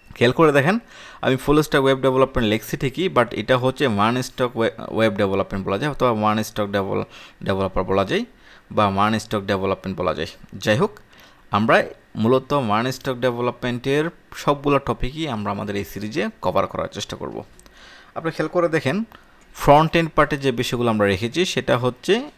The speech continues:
এইচটিএমএল, সিএসএস, JavaScript, React, Tailwind সিএসএস, Redux Toolkit, Framer Motion। এই যে সাতটা টপিক এখানে আছে, এই সাতটা টপিক দিয়ে আমরা আমাদের ফ্রন্ট এন্ড পার্ট শেষ করব। এবং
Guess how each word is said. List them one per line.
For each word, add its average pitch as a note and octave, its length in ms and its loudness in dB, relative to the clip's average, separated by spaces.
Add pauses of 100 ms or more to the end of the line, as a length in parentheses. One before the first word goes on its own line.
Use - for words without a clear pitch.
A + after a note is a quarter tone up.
(140)
এইচটিএমএল, D3 760 0 (220)
সিএসএস, E3 760 0 (440)
JavaScript, B2+ 760 2 (440)
React, A2+ 600 2 (520)
Tailwind B2 320 4
সিএসএস, D#3 600 -2 (460)
Redux A2+ 280 2 (140)
Toolkit, D3+ 360 0 (300)
Framer D3+ 300 2
Motion। - 240 -6 (640)
এই E3 180 2
যে F#3 100 2
সাতটা C#3 360 -2
টপিক A#2 300 -2
এখানে A2 300 0
আছে, G#2 220 -4
এই C#3+ 220 -4
সাতটা - 420 -4
টপিক B2 500 -6
দিয়ে C3 200 -8
আমরা A2+ 240 -2
আমাদের A2+ 340 0 (480)
ফ্রন্ট B2+ 420 4
এন্ড B2 220 0
পার্ট B2 320 6
শেষ - 380 -6
করব। F#2 360 -2 (520)
এবং C#3+ 400 4